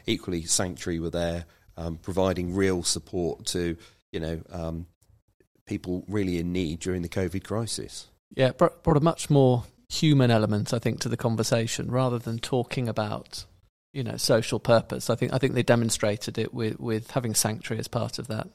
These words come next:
Speaker 1: Mm.
Speaker 2: Sa-, Sanctuary is a company that, that I've worked with a lot in the past, and it was nice to see Ke-, Kevin Heslop, the, the head of I T there,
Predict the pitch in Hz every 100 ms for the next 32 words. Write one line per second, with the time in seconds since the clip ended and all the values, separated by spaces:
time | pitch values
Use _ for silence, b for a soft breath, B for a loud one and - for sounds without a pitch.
0 | _ 101 85 - - 127 - 113 120 117
1 | 113 113 120 - b b b - - 127
2 | 120 107 - - 127 117 117 127 - 120
3 | 110 - 117 113 - - 117 - 123 113
4 | 107 - - 120 - _ 131 123 127 117
5 | 117 120 135 120 - 123 127 - 123 127
6 | 113 110 127 117 113 123